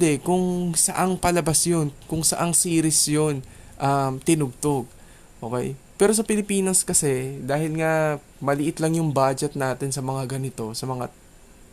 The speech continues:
series natin, mga telenovela, um, usually gumagamit na lang ng mga generic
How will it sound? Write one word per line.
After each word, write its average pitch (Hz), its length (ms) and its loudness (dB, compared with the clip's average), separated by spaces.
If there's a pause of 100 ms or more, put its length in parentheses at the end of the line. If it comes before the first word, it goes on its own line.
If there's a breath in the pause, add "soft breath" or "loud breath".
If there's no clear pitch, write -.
(160)
series 147 440 2
natin, 127 280 -2
mga 120 280 -4
telenovela, 123 640 -4 (800 loud breath)
um, 180 540 2
usually 220 340 -2
gumagamit 196 480 4
na 185 160 0
lang 165 200 2
ng 165 120 -2
mga 165 240 -2
generic 139 560 -2